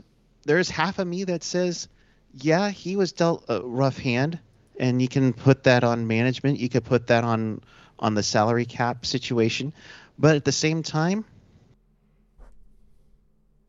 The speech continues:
um, you know, you got dealt that hand. A-, and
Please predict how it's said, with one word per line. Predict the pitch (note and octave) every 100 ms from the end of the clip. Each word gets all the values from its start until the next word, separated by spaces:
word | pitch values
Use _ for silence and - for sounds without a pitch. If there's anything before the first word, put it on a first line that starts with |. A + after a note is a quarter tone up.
| _ _ _ B2
um, | C3+ C#3+ D3 D3 C#3+ _ _ _ _ _ _ _ _ -
you | C3
know, | A#2+ A2+ A#2 - _
you | - B2+
got | - F#3+ -
dealt | E3 -
that | B2+ C3
hand. | C3 D#3 G2+ - - _ _ _ _ _ _ _ _ _ _ _ _ -
A-, |
and | B2+ A#2 G#2+ A#2+ A#2 A#2 A2+ A2 A2